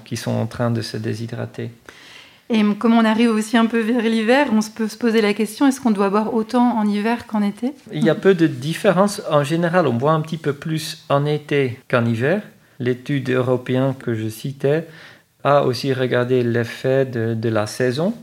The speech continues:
Speaker 1: Et nous aussi, dans nos études, on a regardé un petit peu est-ce qu'il y a des variations. Mais c'est très minime. Les gens, ils boivent probablement jusque, dépendant de la température,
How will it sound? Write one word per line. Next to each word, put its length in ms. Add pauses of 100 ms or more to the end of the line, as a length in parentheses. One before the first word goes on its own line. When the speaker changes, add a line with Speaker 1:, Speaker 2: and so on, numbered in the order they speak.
Speaker 1:
Et 380
nous 140
aussi, 380
dans 140
nos 140
études, 380
on 120
a 100
regardé 420
un 80
petit 180
peu 160
est-ce 140
qu'il 100
y 20
a 60
des 80
variations. 680 (460)
Mais 60
c'est 240 (280)
très 640
minime. 560 (580)
Les 200
gens, 240
ils 200
boivent 460
probablement 720 (120)
jusque, 480 (840)
dépendant 520
de 100
la 160
température, 760